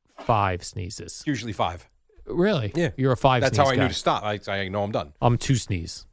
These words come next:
Speaker 2: Really?
Speaker 1: I
Speaker 2: I don't,
Speaker 1: think
Speaker 2: it used to be for me, too.
Speaker 1: Yeah.
Speaker 2: It gradually went from two to three to four, and I noticed in the last six months I've gone to five. Isn't that weird?
Speaker 1: That is weird.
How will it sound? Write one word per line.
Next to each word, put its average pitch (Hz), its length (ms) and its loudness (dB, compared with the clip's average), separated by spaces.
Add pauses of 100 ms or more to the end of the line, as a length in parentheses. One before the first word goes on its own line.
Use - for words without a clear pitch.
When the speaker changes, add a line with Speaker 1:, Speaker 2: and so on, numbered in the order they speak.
(140)
Speaker 2:
Really? 117 320 -4
Speaker 1:
I 123 80 4
Speaker 2:
I 147 40 6
don't, 202 180 2
Speaker 1:
think 160 140 -6
Speaker 2:
it 156 60 -18
used 185 240 -2
to 202 80 2
be 139 120 -2
for 117 140 -8
me, 107 120 -4
too. 90 420 -4
Speaker 1:
Yeah. 135 340 0
Speaker 2:
It 135 120 -6
gradually 143 380 2
went 123 200 -2
from 120 120 -16
two 139 160 -2
to 131 80 -4
three 135 200 -6
to 104 80 -4
four, 117 280 -2
and 104 100 -2
I 104 60 -2
noticed 110 380 -4
in 107 60 -12
the 95 80 -8
last 107 280 -6
six - 200 -10
months 120 200 -2
I've 92 100 -6
gone 101 160 -2
to - 60 -14
five. 82 420 -6 (1120)
Isn't - 80 -2
that 143 140 -2
weird? 135 360 -4 (180)
Speaker 1:
That 147 180 2
is 208 180 0
weird. 98 380 -2